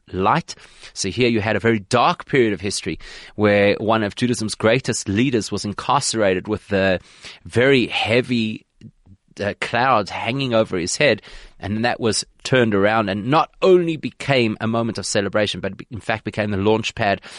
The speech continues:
of a whole fresh perspective on how Judaism should be shared and taught and experienced. So the transformation of darkness into light, similar to the Hanukkah theme. And then, of course, there's this little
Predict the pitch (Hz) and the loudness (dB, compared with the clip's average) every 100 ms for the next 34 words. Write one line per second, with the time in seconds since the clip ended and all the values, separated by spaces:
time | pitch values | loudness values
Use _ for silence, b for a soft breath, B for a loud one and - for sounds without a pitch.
0 | B 98 113 113 113 101 101 127 147 151 | B -4 0 2 0 -2 0 4 6 6
1 | 127 - - 151 131 - 117 - - 120 | 4 -2 0 0 0 -2 -4 -4 -2 -2
2 | 113 101 B B B - 110 104 113 113 | -2 -4 B B B 0 0 2 0 2
3 | 113 113 98 101 - - - - 104 - | 0 0 0 -4 -2 -2 0 -4 -4 -2
4 | - 123 113 107 - 95 - 123 113 - | 2 4 4 2 -4 -10 -2 0 0 -2
5 | 104 98 - - 175 127 110 - - b | -8 -6 -6 0 0 0 -2 -6 -10 b
6 | b - _ _ _ _ _ - - 110 | b -20 _ _ _ _ _ -14 -4 -2
7 | 104 107 - 98 - 107 - 110 113 104 | 0 0 0 0 0 -4 0 0 0 -6
8 | - - 107 139 151 - _ - 113 107 | -8 -4 0 0 -2 -12 _ -8 -4 -2
9 | 98 - - - 104 104 - - 139 117 | -2 -4 -8 -6 -6 -6 -10 -4 -2 -2
10 | 110 B B B B 110 123 160 147 - | -6 B B B B -2 2 2 2 2
11 | 113 - - B B - 104 98 104 - | 2 0 -6 B B -2 0 2 -2 -2
12 | 101 123 156 160 160 | 0 2 2 2 0